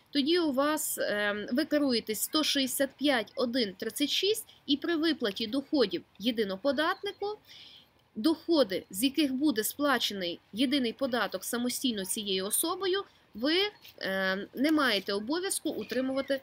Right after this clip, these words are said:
П Д Ф О. Ось тут уже доказом для того, що дійсно це є в рамках,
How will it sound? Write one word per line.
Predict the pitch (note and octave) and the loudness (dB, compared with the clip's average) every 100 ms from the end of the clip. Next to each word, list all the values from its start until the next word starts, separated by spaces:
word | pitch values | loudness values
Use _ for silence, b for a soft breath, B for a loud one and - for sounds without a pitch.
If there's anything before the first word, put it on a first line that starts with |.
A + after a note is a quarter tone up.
| _ | _
П | - | -4
Д | A#3 C4+ | 0 -2
Ф | C4 | 0
О. | A3+ E3 - _ | -2 -2 -4 _
Ось | A#3+ C#4+ | -4 -2
тут | - A#4+ F4 | 2 2 2
уже | C4 C4 | 2 2
доказом | B3 C#4 A#3+ A3 A3 | 4 2 0 -6 -4
для | A3+ | -4
того, | - B3 | -2 -2
що | G#3 - G#3+ - G#3 | 0 0 -2 -4 0
дійсно | C4 A#3+ - F#3 - b - | 2 2 0 -4 -6 b -2
це | - | 2
є | B3 A#3+ | 4 4
в | A#3+ | 4
рамках, | C4+ G3+ F#3 F3 - | 2 2 0 -6 -8